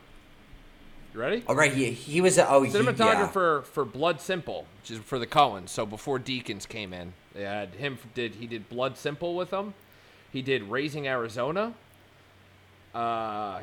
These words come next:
Speaker 1: he did Miller's Crossing. Uh, going out of the Coens, he's done Misery, Big, Throw Mama from the Train.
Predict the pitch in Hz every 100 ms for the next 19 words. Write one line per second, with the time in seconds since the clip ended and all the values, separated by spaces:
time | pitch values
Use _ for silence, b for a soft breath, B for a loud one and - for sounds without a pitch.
0 | - 151 135 135 123 120 110 120 127 117
1 | 104 - 139 156 - 208 220 - - -
2 | - - 107 101 95 - - - - 143
3 | 131 135 156 143 120 127 120 127 123 120
4 | 113 113 107 113 151 165 175 165 175 185
5 | - 147 147 156 147 - 147 147 143 143
6 | 143 135 135 113 - 147 131 147 175